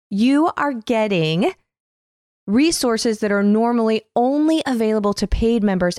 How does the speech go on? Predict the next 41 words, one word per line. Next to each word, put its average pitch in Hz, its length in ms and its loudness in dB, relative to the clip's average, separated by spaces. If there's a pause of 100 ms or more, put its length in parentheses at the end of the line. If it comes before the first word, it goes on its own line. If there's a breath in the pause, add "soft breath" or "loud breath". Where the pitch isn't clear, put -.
of 190 160 -2
the 185 120 0
Academy 196 640 -2 (540 soft breath)
for 202 140 -2
free 254 480 0
by 190 180 -2
being 202 480 0 (100)
on 170 280 0
the 175 160 -4
wait 202 280 -4
list. - 400 -6
And 196 380 -2
when 202 160 -2
people 254 400 -2
come 220 220 -2
onto 415 280 -2
the 202 100 -4
wait 175 180 -4
list, 185 180 -4
I 190 180 -6
ask 294 380 -6
them, 190 320 0 (420)
"What's 254 260 -2
one 240 280 0
of 277 60 -2
the 311 100 0
things 226 300 -2
that - 160 -4
you 202 140 0
really 220 500 0
need 220 220 2
help 190 340 -4
with 185 300 0
the 185 160 -2
most 196 720 0 (240 soft breath)
when 208 180 -2
it 220 100 -6
comes 190 320 -2
to 208 120 -2
modern 175 380 0
homesteading?" 180 880 -2